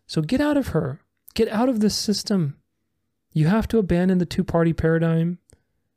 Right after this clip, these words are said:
the left versus right. You have to abandon this idea of the white hats and the black hats. You have to abandon the idea that there's a deep state and that there's people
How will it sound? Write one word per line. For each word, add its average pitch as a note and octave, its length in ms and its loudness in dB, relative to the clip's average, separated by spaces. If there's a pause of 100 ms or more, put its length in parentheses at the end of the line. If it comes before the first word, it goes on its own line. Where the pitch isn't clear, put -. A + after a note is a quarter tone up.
(640)
the C#3 80 2
left D3+ 260 2
versus D3+ 260 -2
right. D3 440 0
You C#3+ 80 2
have D#3 220 0
to - 100 -2
abandon D3 340 0
this C#3+ 160 0
idea C#3 240 0
of A#2+ 100 -2
the A#2+ 80 0
white B2 260 0
hats C3 480 -4 (540)
and B2+ 120 0
the A2+ 40 0
black A#2+ 340 0
hats. A#2 420 -2
You B2 60 0
have B2+ 240 0
to B2+ 120 0
abandon A#2+ 380 0
the A#2+ 100 0
idea A#2 380 -2
that A2+ 160 -4
there's A#2 300 -2
a A#2 320 -4 (760)
deep C3 300 0
state B2+ 400 -2
and C3 180 -4
that A#2+ 140 -6
there's A#2+ 220 0
people B2+ 420 -2